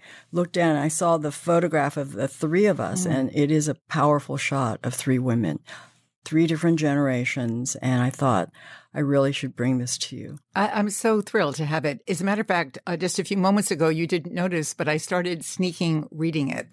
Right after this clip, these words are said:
Speaker 1: Oh.
Speaker 2: And, uh, even though this was not the way I intended to begin, I, I'd like to start this way. I just read a paragraph in your first chapter called The Meaning of Rice.
Speaker 1: Right.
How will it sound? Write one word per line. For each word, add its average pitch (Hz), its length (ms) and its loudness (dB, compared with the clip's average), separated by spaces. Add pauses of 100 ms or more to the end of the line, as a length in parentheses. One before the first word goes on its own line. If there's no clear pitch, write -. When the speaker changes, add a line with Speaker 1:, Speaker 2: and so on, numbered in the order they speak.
Speaker 1:
Oh. 175 340 -2 (100)
Speaker 2:
And, 170 460 0
uh, 156 300 0
even 208 260 2
though 175 180 4
this 156 360 -4
was 170 180 -4
not 180 160 0
the 180 80 0
way 160 180 2
I 151 40 -2
intended 175 500 -2
to 170 100 -6
begin, 147 420 -2
I, 151 260 -2
I'd 160 160 -4
like 151 180 -2
to 156 80 -6
start 156 320 -4
this - 200 -8
way. - 300 -8 (560)
I 185 120 0
just - 360 -2
read 151 420 0 (100)
a 175 60 -4
paragraph 147 640 -4 (840)
in 156 120 -4
your 143 120 0
first 180 280 0
chapter 156 440 -4 (640)
called 156 600 0 (280)
The 180 100 -2
Meaning 214 360 6
of 208 140 0
Rice. 170 540 2 (340)
Speaker 1:
Right. 151 220 -2